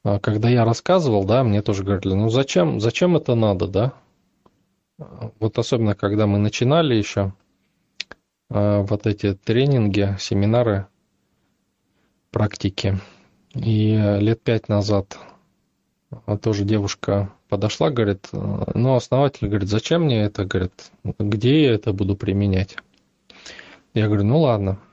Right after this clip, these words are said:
говорю, «я тебе, ну, пок-, покажу». И проходит где-то дня три,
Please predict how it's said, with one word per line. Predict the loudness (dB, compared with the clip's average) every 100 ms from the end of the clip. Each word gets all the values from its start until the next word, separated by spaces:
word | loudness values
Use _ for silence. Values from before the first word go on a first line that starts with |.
| -16 -8
говорю, | -2 0 0 2 0 -2 -6 -18 _ _ _ _
«я | -8 -2 -2
тебе, | 0 -4 -4 -2
ну, | 0 -2 -4
пок-, | -8 -4 -4
покажу». | -4 -2 -2 0 -2 -4 _ _ _ _ _ _ _ _ _ _ _ _ _
И | -6
проходит | 0 0 2 0 2 0
где-то | 0 0
дня | 0 0 0
три, | 0 2 2